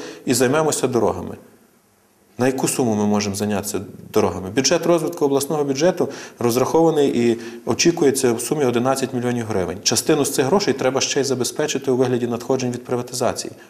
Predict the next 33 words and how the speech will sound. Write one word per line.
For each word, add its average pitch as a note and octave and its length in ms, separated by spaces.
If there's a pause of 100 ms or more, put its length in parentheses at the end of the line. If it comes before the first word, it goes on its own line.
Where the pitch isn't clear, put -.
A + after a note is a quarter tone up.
(200)
Не G#2+ 100
факт, A#2 240
що - 140
всі A2 200
стовідсотково G#2+ 580
вони A2 200
будуть. B2+ 380 (200)
Дай C3+ 120
Бог, F3 200
щоб G2+ 140
були, C3+ 200
можливо, A#2+ 280
буде A2 180
перевиконання, A2+ 640
дай D#3+ 180
Бог. A#2+ 280 (580)
Тільки C#3 240
бюджет C#3 400
дванадцятого C#3 640
року G#2+ 220
не C3+ 120
виконаний C#3 480
в C3 60
області D3+ 420 (400)
лише C3 240
по E3 140
загальному C#3+ 440
фонду E3 340
на C3 100
понад C3+ 320
вісім B2 300
мільйонів F2+ 380
гривень. F2+ 300